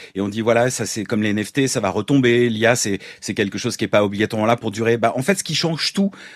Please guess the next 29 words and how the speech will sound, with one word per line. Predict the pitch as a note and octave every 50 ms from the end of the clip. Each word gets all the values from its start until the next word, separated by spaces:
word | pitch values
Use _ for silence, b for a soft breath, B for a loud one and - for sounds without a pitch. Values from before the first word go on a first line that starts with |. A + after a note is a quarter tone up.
| B B _ -
par | A#2
rapport | A#2+ B2+ A#2 C#3+ C#3
à | C3+
ce | -
qui | C#3+
s'est | - D3+
passé | C#3 C#3 C3 - D#3
sur | C#3 - A#2
les | G2+ G#2
métaverses, | A#2 A#2 - B2+ A#2+ A#2+ B2 B2 B2+ A#2+ - G#2+
les | G#2+
N | G#2+ A2 A2+
F | G#2+ - -
T | - A#2+ A#2+ A#2 A2
et | G2+ F#2+
toutes | - A2+ -
ces | - A2 G2 F#2+ A2+
innovations, | A2 G#2+ G2+ G#2 G2 - - - A2+ G#2+ G2+ F#2
euh, | F2+
technologiques, | - A2 F#2 - G#2 G2 G2 G2 G#2+ D#3+ F#3+ - - B B B B B B B
c'est | - - C#3
ce | C#3 -
que | - D3+
tu | - D#3+
viens | D3 D#3 D3 C#3+
de | C#3+
dire, | B2 C#3 C#3+ D#3 B2+
euh, | A#2 G#2+
Joachim. | G#2 G#2 A#2 A2 G#2 - C#3 D#3+ F#3+ F#3 A#2+ F#2+